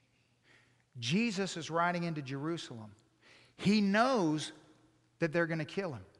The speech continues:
But it's not their wrath that he has to worry about. It's not their wrath that's the problem. The wrath that's the problem is the wrath of his Father, that he knows the wrath of his Father is gonna come down.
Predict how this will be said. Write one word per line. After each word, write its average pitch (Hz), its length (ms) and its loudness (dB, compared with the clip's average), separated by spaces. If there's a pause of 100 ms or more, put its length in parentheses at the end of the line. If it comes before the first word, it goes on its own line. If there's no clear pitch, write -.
(460)
But 220 160 10
it's - 180 2
not 240 360 6
their 233 200 8
wrath 214 580 8
that 185 100 4
he 185 80 4
has 190 180 4
to - 80 0
worry 208 300 6
about. 151 260 6
It's 202 260 4
not 269 320 8 (160)
their 254 300 10
wrath 220 540 8
that's 202 160 2
the 180 100 2
problem. 220 460 10
The 165 80 8
wrath 214 760 12
that's 208 200 4
the 190 100 2
problem 220 480 8
is 180 160 2
the 175 80 6
wrath 220 480 10
of 202 100 4
his 196 220 2
Father, 220 500 8 (300)
that 185 120 8
he 285 160 10
knows 262 300 10
the 202 120 8
wrath 240 600 10
of 233 100 4
his 226 220 6
Father 262 460 12
is 165 100 4
gonna 175 200 4
come 175 280 2
down. 147 300 2